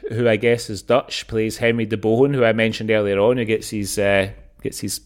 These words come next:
who got his fucking head cut in two. Um, Dee Hepburn of Gregory's Girl plays Robert the Bruce's wife. Ronnie Brown plays Maxwell. Don't know who either of those are, the actor or the character. Jake Darcy is, uh, Chief Mackenzie, but, um,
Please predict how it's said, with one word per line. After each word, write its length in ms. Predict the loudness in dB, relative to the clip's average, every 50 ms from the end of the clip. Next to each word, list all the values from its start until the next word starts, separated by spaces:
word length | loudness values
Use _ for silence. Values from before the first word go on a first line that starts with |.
| -16 -14 -8
who 100 | -6 -2
got 180 | 0 2 0 0
his 120 | 0 -4 -6
fucking 300 | -6 -6 -6 -4 -2 0
head 280 | 2 2 2 2 0 -10 -16 -16 -8
cut 180 | -4 -4 -4 -4
in 80 | -4
two. 240 | -4 0 0 0 0 -2 -6 _ 0
Um, 400 | 2 4 4 4 4 2 0 -6 -10 -10 -8
Dee 240 | -6 -2 -2 0 4
Hepburn 640 | 4 4 4 4 2 2 4 4 4 2 0 -6 -8 -6
of 160 | -8 -6 -4
Gregory's 460 | -2 0 0 0 0 -2 -4 -4 -4
Girl 260 | -2 -2 -2 -2 -2 -4
plays 500 | -6 -6 -6 -4 -4 -4 -6 -8 -10 -12 _ _ -4
Robert 220 | -4 -2 -2 -4 -6
the 60 | -6
Bruce's 320 | -8 -8 -8 -8 -8 -4
wife. 460 | 0 0 0 0 0 -4 -8 -14 -20 _ -2
Ronnie 340 | 4 6 8 8 8 6 2
Brown 580 | 0 2 4 6 6 6 4 2 -2 -4 -6 -8 -8
plays 260 | -4 -2 -2 -2 -2 -2
Maxwell. 720 | -2 -2 -2 -4 -6 -2 0 2 4 4 2 0 -2 -12 -18 _ _ _ _ _
Don't 180 | -4 -4 -4 -4
know 80 | -6 -4
who 140 | -2 0
either 280 | 2 2 2 2 2 2
of 80 | 0 0
those 220 | -2 -4 -2 0
are, 200 | 0 2 2 0 0 -2
the 100 | -4 -2
actor 300 | -2 -2 -4 -6 -6 -6
or 60 | -6 -6
the 80 | -6
character. 500 | -4 -4 -2 -2 -4 -4 -4 -6 -6 -6 -8 _ -4
Jake 340 | 0 2 2 2 2 0
Darcy 540 | 0 2 4 2 2 0 -2 -2 -2 0 0
is, 260 | 0 0 -2 -4 -2
uh, 360 | -2 0 0 2 0 0 -2 -4 -10 -20 _ _ _
Chief 280 | -12 -10 -10 -10 -8 -6 -6
Mackenzie, 600 | -4 0 2 4 4 2 2 0 -2 -2 -2 0
but, 260 | 2 2 2 2 2
um, 460 | 4 4 4 2 2 -2 -8 -12